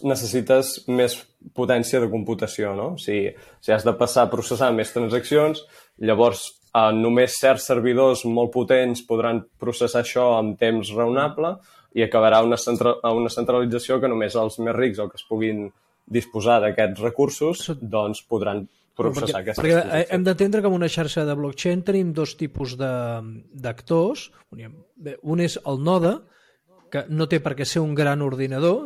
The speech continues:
Speaker 2: que pot ser una Raspberry Pi, eh, i, eh, després hi ha els miners, que aquests sí que necessiten capacitat de computació i gasten corrent, eh, i de la corrent que els hi donguis en funció del preu que tinguin i en funció de la,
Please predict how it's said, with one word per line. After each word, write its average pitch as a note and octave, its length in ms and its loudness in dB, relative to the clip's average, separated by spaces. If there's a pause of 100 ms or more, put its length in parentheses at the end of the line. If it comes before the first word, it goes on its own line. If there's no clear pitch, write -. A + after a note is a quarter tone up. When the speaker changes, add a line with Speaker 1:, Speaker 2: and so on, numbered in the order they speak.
(140)
Speaker 2:
que B2 80 -10
pot A#2+ 160 -10
ser D3 140 -6
una C#3+ 100 -2
Raspberry C3 400 -2
Pi, D#3 320 0
eh, - 840 -2 (180)
i, F#3+ 160 4 (240)
eh, D#3 240 0
després C#3+ 320 -2
hi F3 80 4
ha F#3 80 4
els E3+ 180 2
miners, E3 540 2
que D#3+ 80 0
aquests C#3+ 240 -4
sí F3 80 -2
que G3 80 2
necessiten E3 600 -2 (180)
capacitat C#3+ 440 -6
de C#3 100 -8
computació C#3+ 800 0 (360)
i C3 120 -16
gasten C3 440 -8
corrent, F#3 460 0 (520)
eh, A2+ 420 -16 (200)
i A#2 120 -20 (340)
de B2 120 -18
la A#2 100 -12
corrent C3 360 -6
que D3+ 80 -6
els C#3+ 140 -4
hi D3+ 60 -2
donguis D3+ 280 -4
en D#3+ 80 -4
funció C3 280 -14
del A#2+ 120 -12
preu C3+ 180 -6
que C#3+ 100 -10
tinguin F#3 340 -4
i E3 80 -4
en C3+ 60 -6
funció B2+ 360 -12
de C3+ 100 -4
la, C#3+ 180 -2